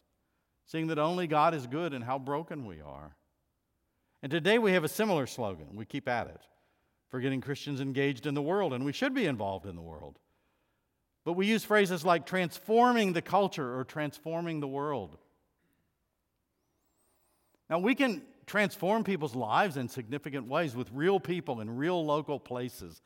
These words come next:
One of the things I love about the history of this church and even what's going on right now is there's a lot of that going on. But our focus shouldn't be on the broader culture as much as it should be the people around us.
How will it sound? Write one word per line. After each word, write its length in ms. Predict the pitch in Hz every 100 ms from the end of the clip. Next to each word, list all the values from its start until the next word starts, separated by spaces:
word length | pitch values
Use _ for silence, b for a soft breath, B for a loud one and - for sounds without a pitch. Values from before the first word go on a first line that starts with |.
| b b
One 140 | 190 196
of 40 |
the 60 | 196
things 140 | 165
I 60 | 170
love 340 | 170 190 196
about 260 | 139 117 107
the 80 |
history 320 | 117 127 - 127
of 60 |
this 120 | 123
church 300 | - 165 165 127
and 80 |
even 220 | 123 135 131
what's 200 | 139 -
going 200 | 139 143
on 160 | 151
right 180 | 156 156
now 360 | 165 202 160 - B B
is 100 | 147
there's 180 | 147 139
a 40 | 156
lot 240 | 147 180
of 80 | 185
that 140 | 170
going 240 | 165 156 160
on. 240 | 180 135 - B B
But 100 | 160
our 80 | 165
focus 320 | 233 254 233
shouldn't 260 | - 190 170
be 140 | 170
on 160 | 156 147
the 60 |
broader 420 | 120 139 156 170
culture 480 | 135 160 185 - 139
as 100 | 120
much 280 | 127 131 135
as 120 | 120
it 160 | 127 120 -
should 180 | - 135
be 140 | 143
the 80 | 135
people 340 | 147 160 143
around 300 | 123 127 160
us. 120 | 104